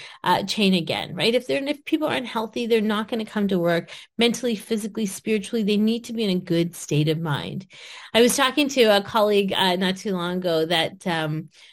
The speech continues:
was sharing that, you know, she had to go get her driver's license renewed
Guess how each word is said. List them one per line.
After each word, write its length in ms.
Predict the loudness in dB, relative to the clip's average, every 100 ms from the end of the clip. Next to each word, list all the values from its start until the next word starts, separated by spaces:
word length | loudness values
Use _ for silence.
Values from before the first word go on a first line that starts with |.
| _ -4
was 100 | -2
sharing 420 | 0 2 2 0
that, 120 | -2 -6
you 140 | -2
know, 80 | -2
she 160 | 0 -4
had 80 |
to 80 | -2
go 100 | -2
get 140 | -2 -4
her 80 |
driver's 400 | -4 -4 -4 -4
license 420 | -2 -4 -6 -8 -8
renewed 440 | -8 -8 -10